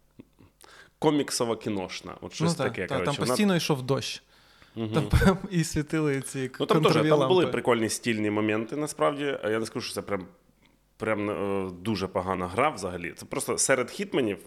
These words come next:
Speaker 1: вважається, звісно, це взагалі не канон. Типа,
Speaker 2: Мгм.
Speaker 1: зрадили оцей с-,
Speaker 2: <laughs>
Speaker 1: самої суті, коротше, хітмена.
Speaker 2: Ну, так.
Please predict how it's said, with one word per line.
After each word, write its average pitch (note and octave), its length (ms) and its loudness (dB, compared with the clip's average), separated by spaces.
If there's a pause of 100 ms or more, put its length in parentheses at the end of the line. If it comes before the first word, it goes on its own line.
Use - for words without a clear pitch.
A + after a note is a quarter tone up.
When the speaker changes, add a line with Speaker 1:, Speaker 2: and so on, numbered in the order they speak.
(120)
Speaker 1:
вважається, G#2+ 560 -2
звісно, G#2 320 -4
це G2+ 120 -8
взагалі F#2+ 400 -6
не A2+ 120 0
канон. F#2 380 -6
Типа, - 280 -12
Speaker 2:
Мгм. C3 300 -4
Speaker 1:
зрадили B2 440 0
оцей G#2+ 300 -2
с-, G#3+ 200 4
Speaker 2:
<laughs> E3 40 6
Speaker 1:
самої A#2+ 340 2
суті, C3 480 -2
коротше, G2+ 340 -4
хітмена. F#2+ 440 -8
Speaker 2:
Ну, C3+ 100 -4
так. - 140 -8